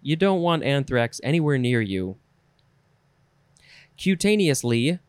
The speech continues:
is an adverb, and the etymology, it is from the Latin cutis, C U T I S, which means skin. And there's more at the word hide.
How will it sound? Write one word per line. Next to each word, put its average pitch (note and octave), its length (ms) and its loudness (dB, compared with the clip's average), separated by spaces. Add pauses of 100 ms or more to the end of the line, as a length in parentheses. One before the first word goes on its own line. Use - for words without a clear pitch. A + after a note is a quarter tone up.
(220)
is B2+ 180 0
an B2 120 -2
adverb, B2 840 -2 (760)
and D3+ 480 0
the C3+ 260 0
etymology, D#3+ 800 0 (180)
it E3 100 4
is E3 160 2
from D#3+ 220 0
the D3 120 2
Latin C3+ 600 0 (400)
cutis, - 640 0 (380)
C - 260 0
U C#3+ 240 0
T C#3+ 260 -4
I C3 200 0
S, - 500 -4 (460)
which C#3 160 0
means C#3 480 0 (100)
skin. C#3+ 720 -2 (880)
And E3 180 2
there's F#3+ 220 2
more F3 240 2
at E3+ 120 -2
the F3 60 0
word E3 360 -2
hide. A2+ 600 -2